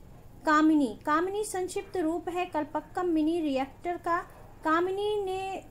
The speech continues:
सेवनटीन सितंबर नाइनटीन सेवेंटी सेवन से काम करना शुरू कर दिया। इस reactor का महत्व इस बात को लेकर है कि जहां अन्य प्रौद्योगिक रिएक्टरों में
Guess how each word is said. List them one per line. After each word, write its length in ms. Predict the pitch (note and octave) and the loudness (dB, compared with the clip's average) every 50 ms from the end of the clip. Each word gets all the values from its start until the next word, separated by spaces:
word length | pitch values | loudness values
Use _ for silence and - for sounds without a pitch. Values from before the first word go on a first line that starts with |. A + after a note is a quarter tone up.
| - - - - - | -18 -20 -20 -12 -8
सेवनटीन 600 | - - D#4 D#4 D#4+ E4+ F4+ D#4+ F#4 F#4 G4 G4+ | -4 0 0 2 2 2 0 0 -2 -2 -4 -4
सितंबर 520 | F#4+ - F#4+ - - F#4 F4 D#4 E4 F4+ F4+ | -4 -6 -6 -6 -4 -4 -2 0 0 0 0
नाइनटीन 500 | F4+ F4 E4+ E4+ E4+ E4 E4+ F4+ F#4+ F#4 | 0 0 0 0 -2 -2 -2 -4 -6 -4
सेवेंटी 600 | - F4+ D4 C#4 C#4+ D4 C#4+ D4 C#4+ E4+ E4 E4+ | -2 -2 -2 0 0 0 -2 -2 -4 -4 -6 -4
सेवन 440 | - - E4 D4 C#4+ D#4+ E4 F4 F4 | -4 -2 -2 -2 -2 -2 -2 -2 -4
से 160 | - - E4+ | -4 -6 -8
काम 340 | D#4+ - - B3 C4 D4+ F4+ | -6 -4 -4 -2 -2 -2 -2
करना 300 | F4+ F4+ D#4 E4 E4 E4 | -2 -2 -2 -2 -2 -2
शुरू 260 | E4+ - D4+ B3+ C4+ D4 | -2 -4 -4 -4 -4 -4
कर 180 | D4+ F4 E4 | -4 -4 -4
दिया। 300 | D4+ C#4 E4 F4 E4+ - - | -2 -2 -2 -2 -4 -4 -4
इस 160 | - F#4+ - F4 | -6 -6 -4 -4
reactor 400 | F#4 F#4+ F#4 F#4+ F#4+ - G4 G4 | -4 -4 -4 -4 -6 -8 -6 -4
का 160 | G4+ F4+ F#4 | -4 -4 -2
महत्व 460 | E4+ D4+ C#4 D4 D#4 E4 D#4+ - F4+ | -2 -2 -2 -2 -2 -4 -4 -4 -8
इस 340 | D#4 - - F#4+ G4+ - - | -8 -6 -6 -6 -4 -4 -4
बात 460 | D4+ C4+ - C4+ B3+ D4+ F4+ - F4+ | -6 -4 -4 -4 -2 -2 -4 -6 -8
को 160 | - - F4+ | -8 -6 -4
लेकर 340 | F4 D#4+ D#4+ D#4 E4 D#4 D#4+ | -4 -4 -4 -4 -2 -2 -2
है 220 | E4+ E4+ F4+ F4 | -2 -2 -2 -4
कि 240 | F4 - D#4+ E4 D#4+ C4 - | -4 -6 -6 -4 -4 -4 -4
जहां 420 | - D#4 D4+ D#4 - G4+ G4+ F4 A#3+ - - - - - - - - - C4+ | -2 -2 -2 -4 -4 -6 -6 -6 -6 -8 -10 -18 -20 -20 -20 -16 -6 -2 -2
अन्य 200 | F4+ G4+ G4+ G#4+ | 0 0 0 -2
प्रौद्योगिक 720 | G#4 - F#4 F4+ D#4 C4+ C4 D#4+ D#4+ D#4+ D#4+ - F#4 F4 - | -4 -2 -2 -2 -2 0 -2 -2 -2 -4 -4 -6 -8 -6 -4
रिएक्टरों 600 | D4+ C#4 D4 C#4 D4 D4+ - D#4+ E4 D#4+ F4+ F#4 | -2 0 0 -2 -2 -4 -4 -6 -4 -4 -4 -4
में 180 | F#4 F4+ E4+ | -4 -6 -6